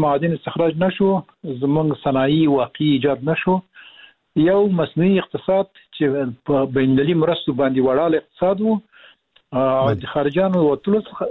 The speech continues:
Speaker 1: س-، سره دا و-،
Speaker 2: بله.
Speaker 1: وغورځېده.
Speaker 2: دغه چې تاسو وویلې، ام، اتیا سلنه د افغانستان د تیر حکومت بودیجه له بهرنیو مالي مرستو تمویلېده.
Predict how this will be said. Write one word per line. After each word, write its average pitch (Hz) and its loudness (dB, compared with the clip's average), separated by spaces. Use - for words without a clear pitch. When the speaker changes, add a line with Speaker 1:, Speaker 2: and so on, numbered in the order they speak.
Speaker 1:
س-، 185 -2
سره 196 0
دا 185 2
و-، 190 4
Speaker 2:
بله. 113 -2
Speaker 1:
وغورځېده. 117 -2
Speaker 2:
دغه 185 0
چې - -8
تاسو 175 0
وویلې، 160 2
ام، 110 2
اتیا 151 0
سلنه 135 -2
د 117 -4
افغانستان 120 0
د 113 0
تیر 123 0
حکومت 110 -2
بودیجه 107 0
له 104 0
بهرنیو 104 0
مالي 113 2
مرستو 107 -2
تمویلېده. 95 0